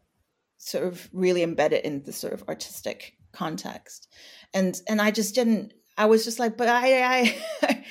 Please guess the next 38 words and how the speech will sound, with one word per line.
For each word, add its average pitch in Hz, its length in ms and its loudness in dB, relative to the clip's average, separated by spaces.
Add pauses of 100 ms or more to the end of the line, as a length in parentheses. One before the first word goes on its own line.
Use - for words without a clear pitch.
(200)
<laughs> - 300 -20
what 294 220 6
about 294 220 6
it's 269 120 -2
neither 262 520 6
of 185 120 -2
those? 170 260 2
What 233 120 2
about 233 180 4
it's 220 160 -4
not 226 240 4
even 220 320 0
the, 196 220 -4
this 214 180 -2
isn't 220 240 0
even 190 220 0
the 175 100 -2
right 175 340 -4
kind 170 240 -6
of, 160 80 -8
like, - 240 -8
axis - 720 -10
to - 140 -14
think 147 280 -10
about 107 300 -12
it? - 220 -10
What 185 200 0
if 196 140 0
it's, - 200 -6
like, 131 280 -6
some 160 280 -12
other 180 280 -4
thing?" 185 460 -16 (720)
I - 40 -12
mean, 185 120 0
not 208 180 6
that 190 100 6
I 170 340 2